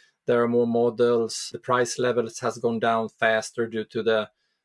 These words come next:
I mean, computer resources in the device, chipsets and so forth has been, uh, amazingly developed, uh, during the last years. And so it's definitely so that that's driving a lot of the market.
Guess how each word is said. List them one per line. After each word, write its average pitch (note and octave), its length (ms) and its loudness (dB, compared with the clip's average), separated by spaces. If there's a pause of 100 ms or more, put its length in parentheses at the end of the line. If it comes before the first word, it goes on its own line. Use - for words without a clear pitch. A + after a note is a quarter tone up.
(160)
I A#2+ 40 -6
mean, A2+ 140 0
computer A#2 440 -2
resources A#2 580 0
in A2 120 -2
the A2+ 60 -4
device, A2+ 460 0
chipsets - 480 -6
and A2+ 120 -4
so A2 180 0
forth - 280 0
has A2+ 180 -6
been, A2 300 -4
uh, A2 200 -6
amazingly A2+ 760 -2
developed, A#2 560 -2
uh, A#2 100 0
during A2 280 0
the A2 80 0
last A2 340 0
years. G#2+ 300 -4
And G#2+ 100 -14
so B2 280 2
it's - 200 -4
definitely C#3+ 460 0
so B2 320 4
that A#2+ 260 0
that's C#3+ 240 0
driving A#2+ 460 0
a A2+ 60 -2
lot G#2+ 220 0
of G#2+ 100 -6
the A2+ 60 -2
market. C3 440 -2